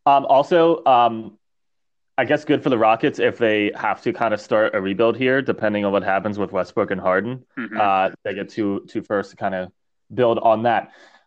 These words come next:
Speaker 1: Um, another big trade that just really confused the hell out of me. Uh, the Pelicans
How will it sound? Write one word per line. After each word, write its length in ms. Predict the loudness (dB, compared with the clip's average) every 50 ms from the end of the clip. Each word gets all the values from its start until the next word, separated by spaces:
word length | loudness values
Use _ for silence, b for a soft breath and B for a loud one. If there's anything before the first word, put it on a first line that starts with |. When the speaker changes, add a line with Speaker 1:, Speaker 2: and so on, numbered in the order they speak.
| b b
Speaker 1:
Um, 680 | 2 4 4 6 6 6 6 4 4 0 -6 -12 -16 _ _ _ _ _ _ _ _ 0
another 340 | 0 2 4 4 4 4 2
big 320 | 2 2 0 0 0 -4
trade 460 | -2 0 0 2 2 2 0 -2 -2 -6 -6
that 360 | -2 2 2 2 2 0 -2 -8 -20 -20 -20 _ _ _ _
just 260 | -2 -2 -2 -2 -6 _ _ _ _ _ _ _ _ _ _ _ _ _ _ _ _ _ -6
really 360 | -2 2 4 4 4 4 2
confused 540 | -2 -4 -8 -6 -4 -2 -2 -2 -2 -2 0
the 100 | 0 2
hell 200 | 2 4 4 4
out 140 | 4 4 2
of 60 | 0
me. 320 | -2 -6 -6 -8 -8 -8 -2
Uh, 440 | 0 2 4 4 4 4 4 2 2
the 140 | 0 -4 -4
Pelicans 800 | -2 0 2 2 2 0 -2 -4 -6 -6 -8 -10 -14 -18 -20